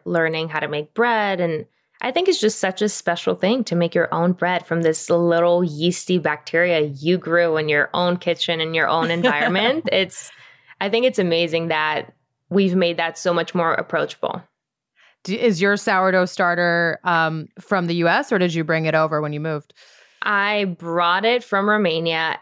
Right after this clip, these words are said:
Speaker 1: and it died. So
Speaker 2: Oh,
Speaker 1: <laughs>
Speaker 2: sorry to bring up ba-,
Speaker 1: I
Speaker 2: bad
Speaker 1: think
Speaker 2: memories.
Speaker 1: somewhere <laughs> when, when I, when I moved, I had, like,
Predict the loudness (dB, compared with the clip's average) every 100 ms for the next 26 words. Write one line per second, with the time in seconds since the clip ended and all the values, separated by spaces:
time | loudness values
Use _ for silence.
0 | -8 -4 -4 -4 -6 -2 -2 -2 -4 -6
1 | -8 -8 -4 0 0 0 -2 _ -2 0
2 | 0 0 0 0 -2 -8 -4 -4 -6 _
3 | -4 -4 -8 -12 -2 -2 -2 0 0 0
4 | -2 -4 0 2 2 -2 -2 0 0 -4
5 | -6 -2 0 0 0 -2 -2 -2 -2 -2
6 | 0 -2 0 -2 -2 -6 -8 -16 -16 -4
7 | -2 0 2 2 2 2 -2 0 -2 -2
8 | -12 -20 _ _ -20 -16 -20 _ -18 -14
9 | -4 -2 2 0 0 0 4 4 4 2
10 | -2 0 0 -2 0 2 2 -4